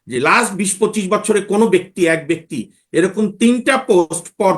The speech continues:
পর পেয়েছে কিনা। এবং এটা বোঝাই যায় সরকারের আস্থাভাজন সে,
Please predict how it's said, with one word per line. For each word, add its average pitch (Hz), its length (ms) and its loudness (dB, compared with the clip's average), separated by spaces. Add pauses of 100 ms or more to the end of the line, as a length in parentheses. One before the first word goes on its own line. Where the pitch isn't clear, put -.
পর 175 200 2
পেয়েছে 143 400 -4
কিনা। 87 340 -16 (640)
এবং 220 260 2
এটা 233 140 2
বোঝাই 233 440 2
যায় 254 160 0
সরকারের 214 580 0
আস্থাভাজন 220 680 -2
সে, 214 280 -8